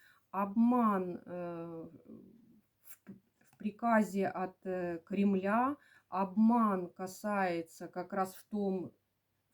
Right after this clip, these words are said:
в том и касается, что отрезать, э, эту часть. Больше говорят, обманывают, в смысле говорят,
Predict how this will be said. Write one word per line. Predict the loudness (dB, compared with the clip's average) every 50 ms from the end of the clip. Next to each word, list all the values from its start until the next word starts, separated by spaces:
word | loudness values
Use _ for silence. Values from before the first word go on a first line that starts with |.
| _
в | -2
том | 4 6 6 6
и | 4
касается, | 2 -2 -4 -4 -2 -2 0 0 0 0 -4 -8 -14 -18
что | -18 -18 -18 -14 -12 -10 -8 -6 -6 -6 -6 -6 -8 -8 -8 -10 -12 -14 -18 -20 _ _ _ _ _ _ _
отрезать, | -8 -6 -4 -2 2 4 6 6 6 4 2 -2 -4 -4 -6 -8 _ _ _ _ _ _ _
э, | -14 -12
эту | -12 -8 -4 -2 -2 -2 -2 -2 0 0 0 -2 -4
часть. | -8 -6 -4 -2 0 0 0 -2 -6 -12 _ _ -16
Больше | -10 -4 2 2 2 2 2 -2 -4 -4
говорят, | -2 0 0 2 2 2 2 2 0 0 -2 -4 -6 _ -6
обманывают, | -4 -2 0 2 2 4 4 4 4 4 4 4 4 2 2 2 4 4 2 2 0
в | -4 -8
смысле | -2 0 4 4 4 4 2 0 -2 -2 -2 0
говорят, | 0 0 2 2 2 2 2 2 2 2 2 2 0 -2 -4